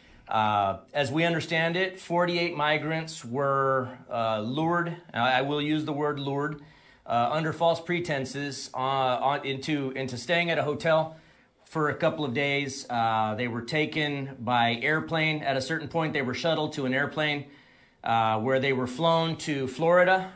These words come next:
and then eventually flown to Martha's Vineyard, again, under false pretenses is the, the information that we have, that they were promised work, they were promised the solution to several of their problems. They were taken to, uh, Martha's Vineyard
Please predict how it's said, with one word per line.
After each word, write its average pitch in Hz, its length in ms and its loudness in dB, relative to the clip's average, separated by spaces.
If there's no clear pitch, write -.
and 131 240 -2
then 135 240 0
eventually 147 520 0
flown 143 320 -4
to 131 80 -2
Martha's 131 460 -2
Vineyard, 123 540 -4
again, 131 360 -2
under 131 180 -2
false 135 300 0
pretenses 123 640 -6
is 113 140 -8
the, 120 340 -4
the 120 140 -2
information 120 480 -4
that 107 80 -6
we 101 100 -6
have, 127 300 0
that 131 140 -4
they 139 80 0
were 127 140 -2
promised 127 440 -2
work, 175 500 2
they 131 140 0
were 131 120 0
promised 135 480 -2
the 127 80 -6
solution 131 480 -6
to 123 40 -6
several 170 380 2
of 131 60 -2
their 120 100 -4
problems. 123 540 0
They 147 120 0
were 147 100 0
taken 175 520 2
to, 147 840 -2
uh, 123 280 2
Martha's 170 440 2
Vineyard 143 640 -2